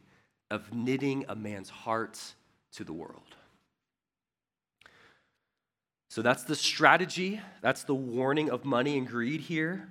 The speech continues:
What's the solution here, right? This is a resource. This is something that God entrusts to us. So what is the remedy?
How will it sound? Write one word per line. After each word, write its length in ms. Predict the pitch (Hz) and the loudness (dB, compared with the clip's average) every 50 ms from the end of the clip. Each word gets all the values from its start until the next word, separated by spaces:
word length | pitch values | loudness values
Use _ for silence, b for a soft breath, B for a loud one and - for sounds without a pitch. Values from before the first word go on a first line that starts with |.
| - - | -12 -4
What's 180 | - 214 214 - | -4 -4 -4 -4
the 120 | - 214 | -8 -8
solution 600 | - - - 208 175 165 170 170 - - 143 113 | -6 -2 -2 0 0 2 0 0 0 0 -2 -2
here, 400 | 104 - 107 92 - - - - - _ _ _ _ _ - | -4 -4 -6 -6 -8 -8 -16 -20 -20 _ _ _ _ _ 0
right? 200 | - 127 143 139 | 2 4 4 4
This 260 | 135 156 180 180 - - | 4 0 0 0 -2 0
is 280 | 156 170 202 196 208 | 4 4 4 4 4
a 100 | 214 202 190 | 2 2 2
resource. 680 | 156 156 214 214 233 - - - 135 113 104 98 - | 2 2 2 2 2 2 0 0 0 0 -2 -2 -4
This 180 | - 135 - - | -6 -6 -2 -2
is 80 | 190 | -2
something 360 | - - 190 196 190 226 226 214 | 0 2 0 2 2 2 4 4
that 200 | 214 - 151 139 | 4 4 4 6
God 480 | 160 160 170 185 196 202 202 202 202 B B B B B B B | 6 8 8 8 6 6 4 0 -2 B B B B B B B
entrusts 840 | - 160 180 185 180 - - - 180 175 170 - - - - - - - | 4 4 4 4 2 0 2 4 4 4 4 0 -10 -10 -8 -6 -2 2
to 220 | 214 226 233 - | 2 2 2 4
us. 260 | - 123 110 107 - - | 4 4 4 4 0 0
So 120 | - 160 | 0 0
what 300 | 147 143 143 175 196 202 - - | 2 4 4 4 4 4 4 4
is 460 | 165 165 156 156 151 143 - - - B B B B B | 6 6 6 4 2 -2 -6 -10 -14 B B B B B
the 140 | 127 165 156 | 4 4 6
remedy? 640 | 143 151 160 190 208 208 175 135 117 92 - - | 8 8 8 8 8 4 4 2 0 -4 -4 -8